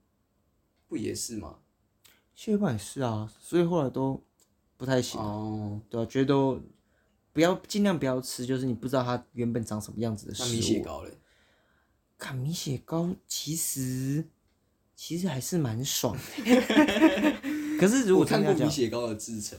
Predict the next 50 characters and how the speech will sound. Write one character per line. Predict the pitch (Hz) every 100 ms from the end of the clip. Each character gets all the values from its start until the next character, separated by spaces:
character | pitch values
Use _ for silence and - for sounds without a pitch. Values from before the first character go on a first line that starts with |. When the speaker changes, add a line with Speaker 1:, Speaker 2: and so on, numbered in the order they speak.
| -
Speaker 2:
米 | 151 202
血 | 208
糕 | 147
跟 | 160 165
鸭 | 160 156
血 | 170
Speaker 1:
确 | 160
实 | - 107 104 107 _ - 160
鸭 | 147 139
血 | 117 107
糕 | 120
或 | 123
猪 | 123 120
血 | 113
糕、 | 107 110
米 | 110 107
血 | 101
糕， | -
Speaker 2:
猪 | 170
血 | 127
糕 | 123
感 | 117 107
觉 | 104
是 |
Speaker 1:
我 | 110
觉 |
得 | 107
都 |
差 |
不 | -
多。 | -
猪 | 190
血 | 185 120
糕、 | 120
米 | 156
血 | 170 131
糕 | 117
是 | 135
最 | 139 110
安 | 107 113
全 | - 107
的， |
Speaker 2:
嗯。 | 117 110 117
Speaker 1:
我 | 107
讲。 | 104 - _ _
可 | 156
是 | 190
我 |
觉 | 131 127
得 | 123